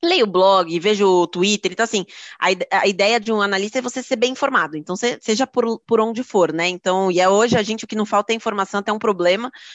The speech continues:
porque volta e meia eu tô na cama e falo, "Ah, ao invés de ficar vendo qualquer coisa, eu tô lá vendo perfis de pessoas falando sobre o mercado financeiro, sobre notícia", então é uma coisa que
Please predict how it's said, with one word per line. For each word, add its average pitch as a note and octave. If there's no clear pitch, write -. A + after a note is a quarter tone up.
porque -
volta G3+
e -
meia G#3
eu G#3
tô G#3
na F#3+
cama G#3
e G#3
falo, G#3
"Ah, G3
ao -
invés G3
de G#3+
ficar G#3
vendo G3
qualquer G3+
coisa, A3
eu A3
tô A#3+
lá G#3
vendo G3+
perfis F#3+
de E3+
pessoas F#3
falando F3+
sobre F3
o F3+
mercado F3+
financeiro, G3+
sobre F3+
notícia", G#3
então G3
é G#3
uma G#3
coisa G#3+
que A3